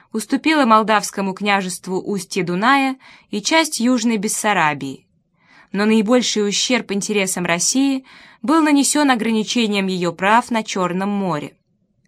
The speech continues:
Прежде всего, она лишалась права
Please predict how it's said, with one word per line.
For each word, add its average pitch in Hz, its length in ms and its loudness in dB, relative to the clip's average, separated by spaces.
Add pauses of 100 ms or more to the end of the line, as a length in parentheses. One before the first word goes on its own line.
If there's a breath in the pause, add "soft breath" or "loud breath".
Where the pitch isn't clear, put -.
(400 soft breath)
Прежде 285 360 2
всего, 294 420 2
она 208 180 0
лишалась 202 460 0
права 262 440 2